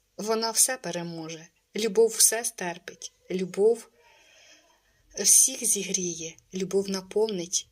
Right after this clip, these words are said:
Любов і принесе щастя. Тому любов все переможна. І любов буде з вами. І шлюб буде.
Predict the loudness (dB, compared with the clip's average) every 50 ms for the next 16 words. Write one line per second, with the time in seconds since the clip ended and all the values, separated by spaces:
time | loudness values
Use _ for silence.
0 | _ -6 -4 -2 -2 0 0 0 0 -2 -8 -14 -10 -10 -8 -6 -2 0 0 0
1 | 2 2 2 4 4 2 0 -2 -8 -8 -8 -8 -8 -10 _ _ _ _ -20 _
2 | _ -8 -6 -6 -4 -4 -6 -8 -8 _ _ _ _ _ _ _ _ -6 -2 -2
3 | -2 -2 0 0 0 0 0 2 2 4 4 2 0 0 0 0 0 0 0 0
4 | -2 -2 0 -2 -2 -4 -6 -8 -10 _ _ -14 -10 -6 -4 -4 -4 -6 -4 -2
5 | 0 0 0 -2 -6 -14 _ _ _ _ _ _ _ _ _ -18 -16 -12 -8 -6
6 | -4 -2 -2 -2 -2 -2 -2 -2 -2 -2 -6 -6 -6 -10 -12 -16 -18 _ _ -4
7 | 2 2 2 2 2 -2 -6 -8 -8 -12 -16 -12 -8 -6 -6 -6 -6 -8